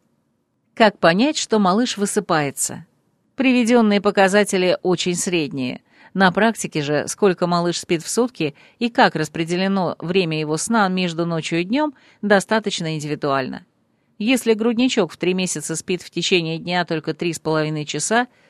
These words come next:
то для мамы критерием нормальности происходящего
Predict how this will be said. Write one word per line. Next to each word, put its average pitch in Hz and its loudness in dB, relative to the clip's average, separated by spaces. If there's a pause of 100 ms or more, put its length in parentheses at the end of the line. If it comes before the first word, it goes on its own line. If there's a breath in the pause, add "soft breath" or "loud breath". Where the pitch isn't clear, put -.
(200 soft breath)
то 185 2
для 160 2
мамы 190 2
критерием 160 -2
нормальности 160 -2
происходящего 220 -2